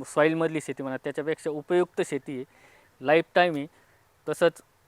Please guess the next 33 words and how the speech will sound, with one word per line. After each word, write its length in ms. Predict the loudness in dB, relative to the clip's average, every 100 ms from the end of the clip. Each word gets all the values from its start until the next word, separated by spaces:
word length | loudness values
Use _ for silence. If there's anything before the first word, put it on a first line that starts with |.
| _
पॉलीहाऊसचं 680 | 0 4 4 4 0 -4 -2
जे 240 | 0 -2
म-, 200 | -2 -6
सॉईलमध्ये 500 | 0 2 2 0 -4
क-, 80 | -8 -8
शेती 220 | -6 -6
करतो, 260 | -6 -6
एखाद्या 400 | -4 -2 2 2
व्हरायटीला 440 | 4 2 2 0 -2
निमॅटोडचं 480 | -2 -4 -4 -4 -6
प्रमाण 380 | -4 -4 -2
झालं, 200 | -4 -10 -14 _
निमॅटोड 600 | -16 -8 -4 0 2 2 2
आला 280 | 0 -4 -6
रोपाला, 380 | -6 -4 -8 -10 _ _ _ _
ती 160 | -4 -4 -4 -2
तसंच 300 | 0 0 -2 -8
म-, 200 | -6 -6
सॉईलमध्ये 520 | 2 2 2 -2 -4 0
पांगत 280 | 0 2 0
जाऊन 200 | -2 0
दुसऱ्या 300 | -4 0 2
झाडाला 300 | 2 0 -4
येतं. 160 | -6 -4 0
तसं 200 | 2 2 0 -20 _ _
ह्या 180 | 2 6
याच्यामध्ये 540 | 6 4 0 0 -2 -4 -8 _ _ _ _ _ -6
एका 240 | 2 6
व्हरायटीला 420 | 8 8 6 2
काही 200 | 4 2
प्रॉब्लेम 440 | 4 4 4 4 2
आला, 160 | 2
म्हणजे 240 | 0 0